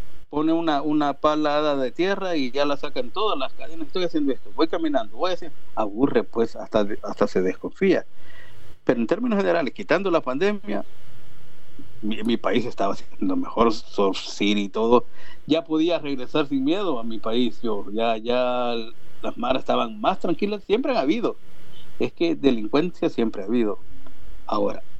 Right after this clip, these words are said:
él está un poco loco más con esto, ya lo están jodiendo más, le ha tocado lo peor,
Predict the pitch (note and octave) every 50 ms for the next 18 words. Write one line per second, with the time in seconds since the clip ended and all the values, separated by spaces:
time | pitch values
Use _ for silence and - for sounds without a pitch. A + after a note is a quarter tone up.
0 | - - C#3 E3 F3+ E3 D#3 - D#3 C3+ C3 B2 A2+ G#2 A2 A#2+ C3+ C#3+ C3+ -
1 | B2+ C3 C3+ - - A#2 A2+ B2 C#3+ D#3+ D#3+ - D3+ C3+ A#2+ A2+ A2+ A2+ - -
2 | A2+ G#2 G#2+ G#2 G#2 G2+ A2 A2+ A2 G#2 G#2 G#2 A2 C3 D3 D3+ D3+ D3 D3+ -
3 | - - - - - - - - A#2+ A#2+ B2 - C3 A#2 - C3 B2+ C3 B2+ B2+
4 | A#2+ A#2 A2+ G#2+ - - - - - - - - - - - - - - - -
5 | A2 A2 C3 D3+ D#3+ D#3+ D#3+